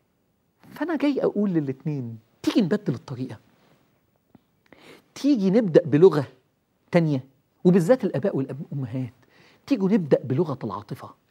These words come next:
تيجي نركز على كلمة القلب قبل العقل. الشباب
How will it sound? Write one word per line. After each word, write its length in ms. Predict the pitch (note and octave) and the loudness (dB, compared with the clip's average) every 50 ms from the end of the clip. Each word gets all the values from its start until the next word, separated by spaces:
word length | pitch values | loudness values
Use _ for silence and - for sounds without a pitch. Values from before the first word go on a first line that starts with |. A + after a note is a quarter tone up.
| _ _ _ _ _ _ _ _ | _ _ _ _ _ _ _ _
تيجي 220 | - C#4 A3+ B3 A3 | -2 0 2 2 2
نركز 580 | F3 D#3+ G#3+ A3 - _ _ - D3 A#2 B2 | 2 0 -2 -4 -4 _ _ -4 -4 -4 -4
على 200 | A#2 A#2 B2 B2 | -8 -8 -8 -10
كلمة 380 | - - F#3+ F#3 D#3+ C3 A#2 G#2+ - _ _ _ - - _ _ _ - | -4 -4 -2 -2 -2 -6 -8 -10 -12 _ _ _ -20 -20 _ _ _ 2
القلب 500 | D3 C#3+ C#3+ - F#3 F3+ F#3 D3+ A2+ - - - | 2 2 2 0 0 0 0 0 -2 -2 -2 -2
قبل 160 | C#3+ D3 C3 | -2 -4 -4
العقل. 320 | A2+ A2 C3 D#3+ - - - _ _ _ _ _ _ _ _ _ _ _ _ _ | -6 -6 -8 -12 -14 -16 -20 _ _ _ _ _ _ _ _ _ _ _ _ _
الشباب 520 | - - - - D#3 C3+ F#3+ G3+ F#3+ D3+ | -6 -6 -2 -2 0 0 0 -2 -2 -6